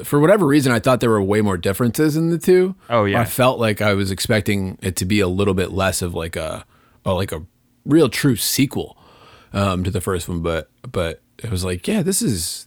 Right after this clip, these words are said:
Speaker 1: this is kotor." Even though it was made by a different studio, it's like, "This is definitely kotor."
Speaker 2: Yeah, for sure.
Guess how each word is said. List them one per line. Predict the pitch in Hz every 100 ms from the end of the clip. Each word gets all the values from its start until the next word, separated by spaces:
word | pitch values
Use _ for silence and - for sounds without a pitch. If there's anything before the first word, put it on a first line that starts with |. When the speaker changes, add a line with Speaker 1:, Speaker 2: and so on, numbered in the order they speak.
| -
Speaker 1:
this | 185 -
is | 254 -
kotor." | - 90 87 87 104
Even | 131 147
though | 135
it |
was | 117
made | 120 110
by | 104
a |
different | 104 101 95
studio, | - 147 117 87
it's | 90
like, | 87
"This | 123 -
is | 104
definitely | 90 - 95 87
kotor." | 101 - - - _ _ -
Speaker 2:
Yeah, | 107 87 85
for | - -
sure. | 101 - 98